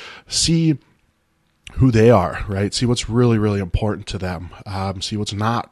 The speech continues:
important to them. And, you know, I, I think if we discover ourselves more, um, hopefully we can get to e-,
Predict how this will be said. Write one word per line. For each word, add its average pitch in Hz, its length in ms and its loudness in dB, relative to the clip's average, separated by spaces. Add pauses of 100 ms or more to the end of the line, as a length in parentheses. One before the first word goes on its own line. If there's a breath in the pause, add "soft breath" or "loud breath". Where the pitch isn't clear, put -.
(140)
important 92 480 -6
to 90 100 -10
them. 87 320 -10
And, 92 220 -10
you 101 140 -4
know, 98 120 -2
I, 107 40 0
I 104 180 -2
think 127 240 -2
if - 140 -4
we 107 140 0
discover 98 500 -4
ourselves 101 500 -4
more, 98 260 -2 (400 loud breath)
um, 101 200 -4
hopefully 113 320 -2
we 98 120 -4
can 104 100 -10
get 98 160 -8
to 95 160 -10 (120)
e-, - 80 -14